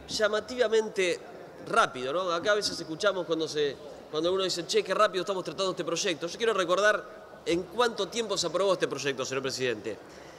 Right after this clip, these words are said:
Se envió el Poder Ejecutivo, la presidenta, expresidenta Fernández de Kirchner lo anunció el siete u ocho de abril, el proyecto ingresó el nueve de abril del dos mil trece, el diecisiete de abril, es decir,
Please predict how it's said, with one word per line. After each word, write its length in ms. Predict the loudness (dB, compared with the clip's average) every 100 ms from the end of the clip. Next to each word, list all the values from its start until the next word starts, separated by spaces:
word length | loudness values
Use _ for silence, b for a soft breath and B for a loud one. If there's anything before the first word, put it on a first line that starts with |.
| B B B B B -10
Se 180 | 0 2
envió 560 | 2 2 8 8 8 -2 -10 -8
el 100 | -2
Poder 220 | 2 2
Ejecutivo, 560 | 0 -2 -2 4 6
la 360 | 6 6 4 2
presidenta, 1300 | 0 -2 2 2 4 2 4 4 4 4 2 -2 -6 -4
expresidenta 640 | -4 -2 -2 0 0 0 0
Fernández 280 | 0 2
de 60 | 0
Kirchner 280 | 0 2 2
lo 80 | 2
anunció 540 | 2 0 2 4 4
el 300 | 2 -2 -4 -10 -16 -12 -8 -8 -8
siete 520 | -6 2 2 2 2
u 80 | 2
ocho 240 | 2 2
de 80 | 4
abril, 460 | 4 2 0 -2 -8 -6
el 360 | -4 0 0
proyecto 400 | 0 -2 -2 0
ingresó 300 | 2 2 4
el 100 | 2
nueve 260 | 6 6 6
de 60 | 4
abril 280 | 4 0
del 140 | 0 0
dos 100 | 0
mil 200 | -2 2
trece, 440 | 4 4 2 -2 -4 B B B B 0
el 200 | 2 4
diecisiete 540 | 2 2 0 0 2 4
de 60 |
abril, 360 | 4 2 -2 -8 -8
es 120 | -4 -2
decir, 400 | 0 2 2